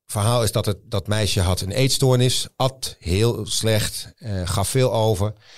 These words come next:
Eh, en daar hadden ze het heel, heel moeilijk mee. Eh, was lichamelijk dus ook niet sterk. Ja, had, was vaak ziek.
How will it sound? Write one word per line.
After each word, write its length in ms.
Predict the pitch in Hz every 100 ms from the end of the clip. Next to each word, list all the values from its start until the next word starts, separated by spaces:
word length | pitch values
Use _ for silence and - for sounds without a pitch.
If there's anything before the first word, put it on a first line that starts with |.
| - _
Eh, 240 | - 104 -
en 60 |
daar 80 | 131
hadden 140 | 135 92
ze 80 |
het 80 | 101
heel, 180 | 104 98 87
heel 320 | - 110 107
moeilijk 300 | 107 135 117
mee. 320 | 87 87 117 - _ _ _ _ _
Eh, 520 | 107 101 98 95 92 95 101
was 320 | - 95 - -
lichamelijk 640 | 110 - 104 107 104 101
dus 180 | 110 -
ook 180 | 87 85
niet 420 | 113 - - - _ _ _ _ _ _
sterk. 540 | - 120 117 147 - - _
Ja, 240 | 123 143
had, 280 | 127 98 - 90
was 180 | 92 95
vaak 200 | - 117
ziek. 420 | - 143 147 -